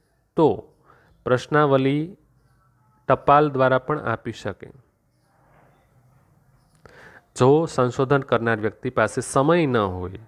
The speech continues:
કે એ વ્યક્-, સામેની વ્યક્તિ પાસે જઈ શકે ત્યારે એ ટપાલ દ્વારા પણ પ્રશ્ન મોકલી શકે છે.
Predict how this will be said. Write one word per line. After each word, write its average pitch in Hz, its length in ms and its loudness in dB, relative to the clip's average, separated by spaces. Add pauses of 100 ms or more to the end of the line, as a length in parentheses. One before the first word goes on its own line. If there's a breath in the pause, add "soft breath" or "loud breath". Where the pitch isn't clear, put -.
(320)
કે 117 160 -4
એ 131 380 2
વ્યક્-, 117 340 -4 (380 soft breath)
સામેની 127 1400 -2
વ્યક્તિ 113 360 -4
પાસે 113 380 0
જઈ 127 300 0
શકે 110 340 -4
ત્યારે 110 260 0
એ 113 120 -4
ટપાલ 131 420 2
દ્વારા 110 280 2
પણ 120 200 -4
પ્રશ્ન 107 380 -10
મોકલી 101 400 -8
શકે 98 420 -12
છે. - 420 -12